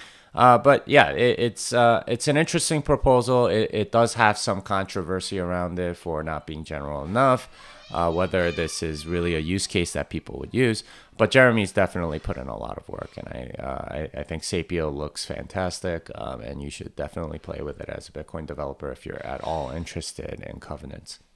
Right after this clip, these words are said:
Lightning. L N Markets newsletter talks about OmniBolt. Essentially, Omni, the protocol which used to be called Mastercoin, which was a protocol on top of Bitcoin, is now doing something similar in Lightning.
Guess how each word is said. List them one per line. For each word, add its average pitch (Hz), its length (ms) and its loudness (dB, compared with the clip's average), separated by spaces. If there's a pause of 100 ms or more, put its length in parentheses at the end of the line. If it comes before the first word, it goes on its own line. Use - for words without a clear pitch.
(1200)
Lightning. 131 680 6
L 170 220 8
N 208 160 8
Markets 175 640 4
newsletter 117 640 4
talks 123 400 2
about 135 400 4
OmniBolt. 101 920 0 (280)
Essentially, 110 600 0
Omni, 101 420 0
the 127 140 0
protocol 92 600 0
which 90 280 -4
used 156 240 2
to - 40 -2
be 90 140 -2
called 85 240 0
Mastercoin, 85 720 0 (380)
which 101 260 0
was 101 320 0
a 101 140 -2
protocol 127 560 4
on 90 120 2
top 196 300 2
of 127 140 2
Bitcoin, 80 460 -2 (340)
is 123 160 0
now 170 180 10
doing 123 260 4
something 87 380 -4
similar 76 420 -6
in 80 120 -6
Lightning. 90 340 -2